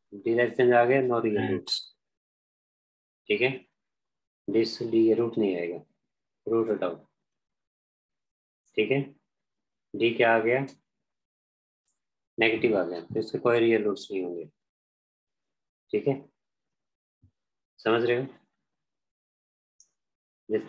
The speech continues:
Speaker 1: so it is never equal to zero, ये कभी भी ज़ीरो के equal नहीं होगा। H dash X zero के equal नहीं होगा, H dash X अगर ज़ीरो के equal नहीं होगा, तो एच एक्स का कोई local मैक्सिमा या मिनिमा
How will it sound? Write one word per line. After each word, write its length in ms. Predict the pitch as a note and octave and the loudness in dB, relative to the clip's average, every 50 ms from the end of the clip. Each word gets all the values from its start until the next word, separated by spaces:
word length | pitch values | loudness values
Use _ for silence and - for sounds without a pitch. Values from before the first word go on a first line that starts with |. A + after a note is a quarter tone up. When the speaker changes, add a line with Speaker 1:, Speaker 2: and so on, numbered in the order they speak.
| - - | -14 -20
Speaker 1:
so 260 | - - - - A2+ A2 | -18 -14 -6 0 2 2
it 160 | A2 G#2+ - | 4 4 4
is 180 | C#3 C3+ - - - - _ - | 2 2 0 -4 -12 -16 _ -8
never 240 | G#2+ G#2+ G#2 G#2 G#2+ G#2 | -4 -2 0 0 0 0
equal 240 | F#2+ - - F#2+ F2+ | -2 -4 -4 -4 -4
to 100 | F2+ F#2 | -4 -4
zero, 220 | F2 F2 E2+ E2+ E2 - _ _ _ _ _ _ _ _ _ _ _ _ _ _ _ _ _ _ _ - | -6 -6 -10 -12 -14 -16 _ _ _ _ _ _ _ _ _ _ _ _ _ _ _ _ _ _ _ -4
ये 60 | A2 G#2 | -2 0
कभी 220 | - G#2+ G#2+ G#2+ | 0 0 2 2
भी 100 | A2 A2 | 0 0
ज़ीरो 220 | G#2+ A2 G#2 G#2 F#2+ | 0 0 0 0 0
के 80 | G2 F#2+ | -2 -4
equal 220 | F#2 - G2 F#2+ | -6 -4 -2 -2
नहीं 120 | F#2 F2+ F2 | -2 -2 -4
होगा। 200 | E2 E2+ E2+ E2+ _ _ _ _ _ _ _ _ _ _ _ _ _ _ - | -6 -10 -14 -16 _ _ _ _ _ _ _ _ _ _ _ _ _ _ -2
H 200 | G#2+ G2+ - - | -2 -2 0 0
dash 200 | A#2+ A#2+ A#2+ - | 0 2 2 2
X 140 | C3 A2+ A#2 | 0 0 0
zero 220 | A2+ A#2 A#2 A#2 A#2 | 0 0 0 0 -2
के 120 | - A#2+ | -4 -6
equal 200 | - - B2 A#2 | -4 -2 -2 0
नहीं 140 | A#2 A#2 A#2 | 0 0 0
होगा, 260 | A2+ A2 A2+ B2 C3 C#3 - _ _ _ _ _ _ _ _ _ _ _ _ _ _ _ _ _ _ _ _ _ _ _ _ _ _ - | 0 0 -2 -2 -4 -8 -12 _ _ _ _ _ _ _ _ _ _ _ _ _ _ _ _ _ _ _ _ _ _ _ _ _ _ -8
H 140 | G#2 G#2+ G#2+ G#2+ | -6 -6 -4 -2
dash 200 | A#2 A2+ A2 C3 | -2 -2 0 -2
X 180 | B2 - - B2 | -2 -2 0 0
अगर 120 | A#2+ A2 | 0 0
ज़ीरो 260 | G#2+ A2 A2 A#2 A#2 | 0 0 0 0 0
के 120 | A2+ - - | -4 -8 -10
equal 220 | - - A#2 A2+ | -4 -2 0 0
नहीं 140 | A2+ A#2 A#2 | 0 0 0
होगा, 200 | A#2 A2+ A#2+ B2+ | 0 0 0 0
तो 840 | B2+ - - _ _ _ _ _ _ _ _ _ _ _ _ - G#2+ | -2 -4 -12 _ _ _ _ _ _ _ _ _ _ _ _ 0 2
एच 200 | G#2 G2+ G2 - | 2 2 2 0
एक्स 180 | A2 A2+ - - - | -2 -2 -4 -6 -8
का 80 | A#2 | -6
कोई 200 | - - A2+ A2 | -2 2 2 4
local 260 | G#2+ G#2 G2+ - G#2+ G2+ | 4 2 0 0 -2 -2
मैक्सिमा 400 | G2+ F#2 E2+ - - G#2+ G2+ G2 | -2 -2 -4 -6 -8 -6 -4 -2
या 80 | G2 F#2+ | 0 0
मिनिमा 380 | F#2+ F#2 F#2 F#2 F#2+ G#2+ C3 | 2 2 2 2 2 0 0